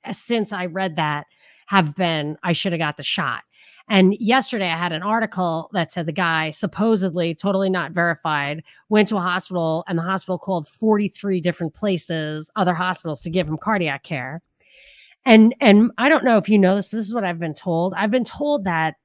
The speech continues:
and I actually witnessed this myself. My friend died in I C U. I was there the day she died. And she was in, like, quasi I C U,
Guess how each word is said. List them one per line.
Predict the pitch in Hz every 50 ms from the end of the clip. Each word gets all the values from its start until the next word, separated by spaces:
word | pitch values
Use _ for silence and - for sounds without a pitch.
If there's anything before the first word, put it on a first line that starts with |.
| _ _
and | - - 214 233
I | 247
actually | 233 - 233 285 294 - - 202 175
witnessed | 156 202 226 - 185 175 -
this | - 165 - -
myself. | 165 151 143 - - 190 147 123 -
My | 160 156
friend | 143 - - 208 208 190
died | 196 196 165 160 156 156 147 - _
in | - 196 160 151 151 143 143 - _ -
I | 175 165
C | 156 - - 170
U. | 151 131 135 - -
I | 190 165
was | 160 156 135 147
there | 135 196 170 151 139 139
the | 151
day | - 147 147
she | - - - 143
died. | - - - _ _ _ _ _ _ _ _ _ _
And | 226 190 180 170 165 160 156 165 -
she | - - 240 220
was | 196 196 175 226
in, | 262 262 247
like, | 220 190 170 - -
quasi | - - - - 196 170 165 180 180 220 269 269 269 262
I | 190 202 233 247
C | 220 - - 269
U, | 247 277 294 311 302 294 294 269 214